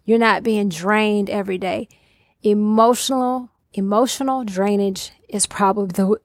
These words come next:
probably the worst. It's worse than working out and losing that energy, because actually working out gives you more energy, but protect your energy.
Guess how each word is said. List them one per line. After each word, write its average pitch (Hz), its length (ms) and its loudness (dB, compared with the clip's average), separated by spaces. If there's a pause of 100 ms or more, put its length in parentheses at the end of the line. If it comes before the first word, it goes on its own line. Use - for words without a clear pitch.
probably 214 500 2
the 190 140 -2
worst. 180 480 -6 (420)
It's 196 220 -6
worse 214 320 2
than 214 160 0
working 196 340 0
out 208 300 4 (420)
and 196 140 2
losing 220 300 6
that 208 200 2
energy, 190 300 -2
because 208 240 -2
actually 262 320 4
working 190 260 -2
out 202 160 0
gives 185 220 -6
you 180 60 -6
more 240 180 2
energy, 208 500 -4 (400)
but 220 300 2 (960)
protect 233 440 2
your 220 120 -2
energy. 196 500 -8